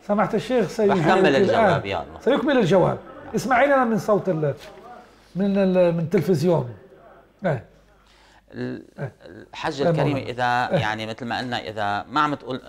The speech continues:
Speaker 2: عم تقول إنه مش بعدد الركعات لحتى تحط،
Speaker 1: حتى
Speaker 2: آه،
Speaker 1: التشهد
Speaker 2: شيء، آه،
Speaker 1: مولانا.
Speaker 2: تحصي ركعات.
Speaker 1: حتى التشهد
Speaker 2: حتى
Speaker 1: تقول يعني
Speaker 2: بتنسى هي، يعني
Speaker 1: وأفعال.
Speaker 2: عم ت-، يعني عم
Speaker 1: آه.
Speaker 2: تغفل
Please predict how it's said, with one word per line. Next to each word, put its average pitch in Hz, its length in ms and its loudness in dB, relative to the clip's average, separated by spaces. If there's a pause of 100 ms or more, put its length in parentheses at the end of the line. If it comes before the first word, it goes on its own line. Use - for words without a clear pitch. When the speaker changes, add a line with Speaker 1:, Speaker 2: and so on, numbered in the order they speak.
Speaker 2:
عم 120 140 -4
تقول 135 200 -10
إنه 131 200 -10
مش 165 180 -8
بعدد 117 360 -2
الركعات 107 440 -6
لحتى 107 280 -8
تحط، - 280 -12
Speaker 1:
حتى 214 200 -4
Speaker 2:
آه، 196 140 0
Speaker 1:
التشهد 190 220 0
Speaker 2:
شيء، 139 220 2
آه، 156 40 -2
Speaker 1:
مولانا. 165 280 0
Speaker 2:
تحصي 151 420 0
ركعات. 107 480 0
Speaker 1:
حتى 208 80 -2
التشهد 165 540 -2
Speaker 2:
حتى 170 220 0
Speaker 1:
تقول 156 40 2
يعني 160 220 2
Speaker 2:
بتنسى 170 320 2
هي، 117 40 2
يعني - 140 2
Speaker 1:
وأفعال. 196 200 4
Speaker 2:
عم 151 260 2
ت-، - 180 -4
يعني 127 260 -2
عم 131 160 4
Speaker 1:
آه. 196 80 4
Speaker 2:
تغفل 143 520 2